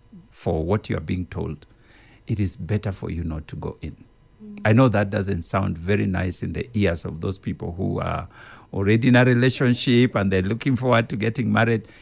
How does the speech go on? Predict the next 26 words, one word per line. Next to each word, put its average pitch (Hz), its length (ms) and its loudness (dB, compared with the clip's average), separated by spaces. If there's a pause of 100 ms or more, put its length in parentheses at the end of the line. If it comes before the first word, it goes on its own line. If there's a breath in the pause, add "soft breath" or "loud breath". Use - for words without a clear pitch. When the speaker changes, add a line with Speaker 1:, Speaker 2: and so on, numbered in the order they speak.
Speaker 1:
If 190 120 4
you 339 100 6
find 254 340 2
there's 151 160 2
something 175 500 0
that 135 200 -4
you 113 100 0
just, 127 400 0
uh, 117 60 0
are 53 800 -2
doubtful 156 580 0
about, 196 480 -2 (640 loud breath)
it 147 160 4
is 139 200 0
better 147 420 -2
for 104 220 -2
you 139 400 4
to - 140 -12
break 98 340 -2
a 95 80 -2
relationship 85 720 -6 (160)
Speaker 2:
Yes. 143 240 -4
Speaker 1:
than 80 160 -6
to - 80 -12
break 80 360 -8
in, - 160 -10